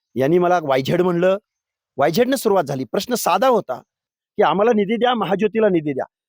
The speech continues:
साधी एक लाईन होती माझी. अजितदादा पवार, तुमच्या अमोल मिटकरींनी मला वायझेड म्हणलं, तिथपासून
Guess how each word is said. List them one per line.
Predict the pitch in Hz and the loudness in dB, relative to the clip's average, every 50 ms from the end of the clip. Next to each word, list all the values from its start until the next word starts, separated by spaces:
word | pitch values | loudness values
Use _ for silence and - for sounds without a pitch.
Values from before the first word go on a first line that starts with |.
| _ _ _ | _ _ _
साधी | - - 196 208 226 240 247 214 285 285 269 254 | -10 -4 -2 0 2 2 2 2 2 2 2 2
एक | 233 214 | 2 2
लाईन | 208 185 180 170 | 2 2 2 2
होती | 160 147 - 147 | -2 -2 -4 -6
माझी. | 135 131 117 107 113 113 _ _ _ _ _ _ _ _ _ _ _ _ _ _ _ _ - | -6 -6 -6 -10 -16 -20 _ _ _ _ _ _ _ _ _ _ _ _ _ _ _ _ -4
अजितदादा | 135 135 190 233 185 190 170 165 | 0 0 0 2 2 2 2 2
पवार, | 156 - 143 127 127 127 131 165 - 240 214 | 0 0 0 0 0 0 0 -2 -4 -8 -14
तुमच्या | _ _ _ _ _ _ - 151 151 143 - 208 196 214 - - | _ _ _ _ _ _ -4 -4 -4 -2 0 0 0 0 -2 -4
अमोल | 156 160 160 160 165 156 | -4 -2 0 0 0 0
मिटकरींनी | 143 135 - _ 139 120 120 113 113 113 123 160 190 _ _ _ _ _ _ _ - | -2 -4 -4 _ -4 -2 -2 -2 -4 -6 -8 -10 -12 _ _ _ _ _ _ _ -4
मला | 127 135 131 | -2 0 0
वायझेड | 110 110 123 127 139 131 123 175 202 202 | 0 0 0 0 0 0 0 0 2 2
म्हणलं, | 175 143 131 123 139 175 220 - _ _ _ _ _ _ _ _ | 0 -2 -4 -4 -6 -6 -6 -10 _ _ _ _ _ _ _ _
तिथपासून | 156 143 - - 214 208 - 151 135 - - 151 143 | -14 -6 0 0 0 2 0 -2 -4 -4 -4 -6 -6